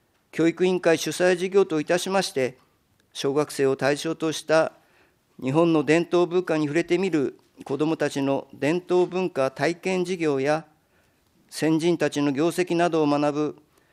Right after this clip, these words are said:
留萌文化遺産再発見事業、高齢者が自ら趣味や技能を生かし、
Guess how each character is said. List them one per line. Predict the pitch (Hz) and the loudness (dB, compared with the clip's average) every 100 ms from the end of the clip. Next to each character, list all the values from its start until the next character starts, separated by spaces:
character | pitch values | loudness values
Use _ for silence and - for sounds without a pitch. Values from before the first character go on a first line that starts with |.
| _ _ | _ _
留 | - 139 | -6 0
萌 | 175 170 | 2 2
文 | 120 143 175 | 2 0 0
化 | 180 | 2
遺 | 196 | 0
産 | 180 175 139 - | 2 0 0 -2
再 | - 151 165 | -4 -2 -2
発 | 175 - | -4 -4
見 | 185 180 165 | 0 0 0
事 | 180 | -2
業、 | 147 117 - _ _ _ _ _ _ _ _ _ _ | -2 -2 -6 _ _ _ _ _ _ _ _ _ _
高 | - 156 | -2 2
齢 | 170 165 | 2 2
者 | 156 | 0
が | 143 | 0
自 | 156 180 170 | 0 -2 -2
ら | 160 165 | 2 2
趣 | - - - | 2 -2 -2
味 | 170 165 | 0 0
や | 139 | 0
技 | 151 | 0
能 | 185 175 | 2 2
を | |
生 | 151 | 2
か | 175 | -2
し、 | 170 - | -4 -6